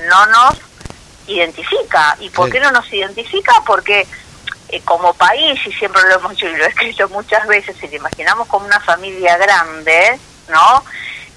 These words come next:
Speaker 1: Es como que, eh, es más lo que se gasta que lo que se produce.
Speaker 2: Sí, claro, claro.
Speaker 1: Y como siempre se termina en emisión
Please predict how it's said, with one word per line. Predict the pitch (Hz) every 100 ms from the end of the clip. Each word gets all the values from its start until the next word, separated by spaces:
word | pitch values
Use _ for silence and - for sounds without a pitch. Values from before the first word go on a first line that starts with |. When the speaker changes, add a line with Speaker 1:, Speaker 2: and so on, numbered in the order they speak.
| -
Speaker 1:
Es | 254
como | - 269 208
que, | 220 226 311 - - _ _ - - -
eh, | 160 143 -
es | 220
más | 226 240 233
lo | 403
que | - -
se | 196
gasta | 311 359 - 392
que | - 170
lo | 151 143
que | - -
se | 156
produce. | - 147 508 - - - 120
Speaker 2:
Sí, | - 151
claro, | 135 156 165 107 - - -
claro. | 156 120 - -
Speaker 1:
Y | 190
como | 190 185
siempre | 185 285 254
se | - 294
termina | 330 339 226 156
en | 160
emisión | 180 190 - 254 175 147